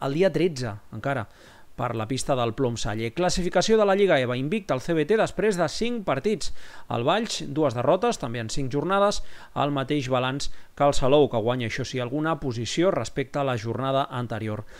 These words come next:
Copa Catalunya femenina, tot igual que fa set dies, T G N Bàsquet, quatre partits, quatre triomfs, i el Valls, una sola victòria en cinc jornades, és a dir,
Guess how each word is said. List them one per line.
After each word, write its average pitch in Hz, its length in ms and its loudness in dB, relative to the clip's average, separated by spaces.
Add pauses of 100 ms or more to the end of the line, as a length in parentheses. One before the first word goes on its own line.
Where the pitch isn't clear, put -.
(240)
Copa 135 240 2
Catalunya 139 400 0
femenina, 185 480 0
tot 131 160 -4
igual 117 240 -2
que 120 80 -6
fa 131 160 -6
set 113 160 -6
dies, 151 320 0
T 135 80 0
G 123 160 -4
N 120 160 -4
Bàsquet, 139 400 -2
quatre 135 320 0
partits, 135 320 -4
quatre 151 320 0
triomfs, 196 460 0 (340)
i 147 80 0
el 175 240 4
Valls, 143 460 0 (260)
una 175 320 0
sola 151 240 2
victòria 156 480 0
en 127 160 -6
cinc 139 240 -2
jornades, 120 400 -4
és 117 160 -4
a - 0 -
dir, 107 140 -4